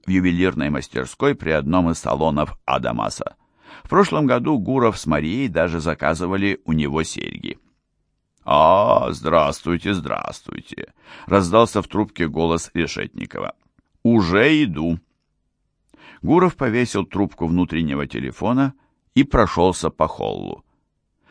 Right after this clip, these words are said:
Сегодня здесь было относительно тихо и безлюдно, и он посчитал это хорошим знаком.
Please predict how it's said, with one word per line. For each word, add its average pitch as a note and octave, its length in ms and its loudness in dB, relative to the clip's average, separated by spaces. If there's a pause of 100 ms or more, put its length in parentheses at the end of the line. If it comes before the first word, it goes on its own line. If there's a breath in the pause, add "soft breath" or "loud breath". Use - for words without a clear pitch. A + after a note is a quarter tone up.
(160 soft breath)
Сегодня F#3 460 4
здесь C3+ 280 -2
было B2+ 280 0
относительно G2 800 -2
тихо C3+ 380 -4
и A2 120 0
безлюдно, D#2 760 -4 (460)
и F2+ 80 0
он F3 160 2
посчитал B2+ 640 -2
это A2 260 -4
хорошим E2+ 560 0
знаком. - 520 -6